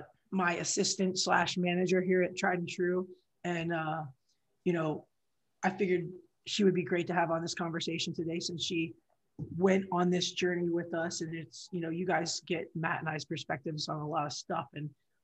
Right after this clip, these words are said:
uh, her perspective will be a bonus for this episode. So Mandy, what was the first time where you were like, "I'm done"?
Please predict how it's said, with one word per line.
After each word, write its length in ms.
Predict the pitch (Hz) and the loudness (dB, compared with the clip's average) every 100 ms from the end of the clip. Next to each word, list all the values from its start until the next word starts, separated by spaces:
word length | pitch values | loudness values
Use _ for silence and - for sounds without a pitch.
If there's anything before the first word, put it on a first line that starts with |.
| - | -10
uh, 260 | 147 143 143 131 _ - | -6 -4 -6 -10 _ -4
her 120 | 202 185 | 0 0
perspective 500 | 180 - 165 131 156 | -2 -4 -6 -6 -8
will 100 | 151 | -6
be 220 | 151 147 - _ _ _ _ _ _ _ _ _ _ - | -6 -6 -10 _ _ _ _ _ _ _ _ _ _ -4
a 180 | 160 143 135 - | -2 -2 -2 2
bonus 560 | 175 160 151 147 - | 2 0 -4 -4 -6
for 160 | - 170 | -4 -4
this 260 | 156 156 | -4 -4
episode. 680 | 156 156 165 - 151 147 143 | -6 -6 -6 -6 -6 -4 -4
So 120 | 170 | -2
Mandy, 260 | 170 180 175 | 0 2 4
what 120 | 208 | 2
was 120 | 208 | 0
the 140 | 180 - | -4 -2
first 280 | 185 - 196 | -2 -2 -4
time 240 | 175 170 | -4 -2
where 140 | 151 | -2
you 240 | 151 170 202 | -2 2 2
were 160 | 185 | 2
like, 300 | 143 135 135 - | -2 -6 -8 -8
"I'm 120 | 147 139 | -8 -6
done"? 340 | 135 123 | -6 -6